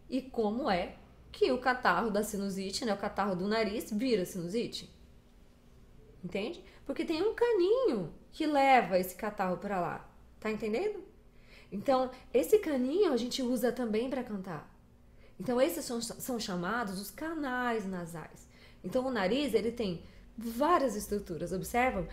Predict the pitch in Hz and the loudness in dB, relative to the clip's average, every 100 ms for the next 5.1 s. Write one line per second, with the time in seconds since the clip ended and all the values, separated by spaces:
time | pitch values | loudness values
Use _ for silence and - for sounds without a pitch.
0 | - - 247 240 247 254 311 381 294 226 | -6 -2 -2 -2 -2 0 0 0 2 2
1 | 185 - 165 - 170 175 - - - 359 | 0 -6 -10 -8 -8 -10 -14 -16 -2 2
2 | 415 - - 277 269 254 208 185 208 226 | 2 2 0 -2 -2 -6 -4 -2 -2 0
3 | 214 220 233 - 214 220 262 262 190 233 | 0 2 2 0 4 8 6 4 -6 -4
4 | 190 254 233 214 254 330 320 185 160 165 | -4 -2 -4 -4 0 2 2 0 -4 -6
5 | 147 | -8